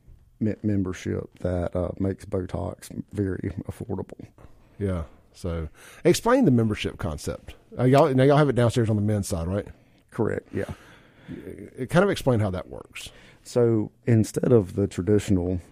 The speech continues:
Speaker 1: like, medical system where you go in and see the, see the provider, pay a copay, provider bills, insurance, um, the way that we have it here, the way that Doctor Walker, or the way that we have it at the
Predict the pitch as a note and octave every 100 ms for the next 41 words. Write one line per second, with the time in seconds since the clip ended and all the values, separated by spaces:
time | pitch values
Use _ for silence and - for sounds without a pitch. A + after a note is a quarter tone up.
0 | - F#2+ - - A#2 G#2+ F#2+ G2 G#2 G2
1 | - G2 F2+ - E2+ F2 G2 F#2+ F2+ E2+
2 | - - G2+ G2 G2+ G2 G2+ G2+ G2 F#2
3 | F2 - - G2+ G2 F#2+ F#2+ F#2 F2+ -
4 | - - A#2 F#2+ - F#2+ G2 F#2+ - G2
5 | F#2+ G2+ G2 - G2 G2+ F#2 F#2 F#2+ G2
6 | G#2 G#2 G2+ G2+ A2+ A2 - - - -
7 | - G#2 F#2 F#2 - A2 G#2 A2+ A2 G2
8 | F#2 F#2+ - - - - G#2+ G#2 G2+ F#2+
9 | A2 G2+ F#2 - G2 G2 F#2+ - - G2
10 | F#2 G2 F2+ - F#2+ - F#2+ F#2 F#2+ -
11 | - G2+ F#2+ A2 B2 G#2+ G#2 G2 F2+ F#2+
12 | F#2+ - - -